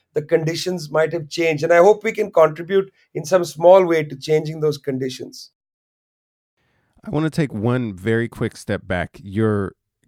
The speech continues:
Speaker 2: current institute is called Tr-, Tricontinental, the Institute for Social Research. Can you tell us what that name is based on?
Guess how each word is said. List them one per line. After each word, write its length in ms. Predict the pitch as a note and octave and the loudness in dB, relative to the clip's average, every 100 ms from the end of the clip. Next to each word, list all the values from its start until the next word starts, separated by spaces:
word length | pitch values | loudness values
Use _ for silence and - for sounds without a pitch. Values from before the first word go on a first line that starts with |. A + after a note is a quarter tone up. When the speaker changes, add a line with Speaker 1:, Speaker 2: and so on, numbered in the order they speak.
| _ | _
Speaker 2:
current 260 | - A#2+ - | -4 -4 -4
institute 480 | A2 - G#2+ A#2+ G2+ | -10 -10 -8 -6 -6
is 140 | G2 | -6
called 320 | - G2 E2+ | -4 -4 -4
Tr-, 80 | - - - - | -12 -14 -16 -6
Tricontinental, 760 | A#2+ A2 G#2+ G2+ G#2+ G2 F#2 G2 | -4 -2 -4 -4 -4 -6 -6 -6
the 100 | F2 | -6
Institute 560 | F#2 - G2+ A2+ - | -8 -10 -8 -6 -8
for 160 | - F2+ | -8 -8
Social 360 | - F#2+ G#2 | -6 -6 -6
Research. 560 | G2 C3+ - C3 A2+ - | -6 -6 -6 -6 -8 -12
Can 160 | - C#3+ | -8 -8
you 100 | G3 | -10
tell 300 | - G#2+ A2 | -6 -2 -2
us 280 | G#2 - - - | -4 -8 -20 -16
what 360 | G2+ F#2 G#2 | -6 -2 -2
that 160 | - F#2+ | -2 -4
name 200 | G2 F#2+ | -2 -4
is 140 | E2+ | -6
based 340 | - E2+ F2 - | -6 -8 -6 -4
on? 320 | F2+ F2 F2+ | -2 -2 -6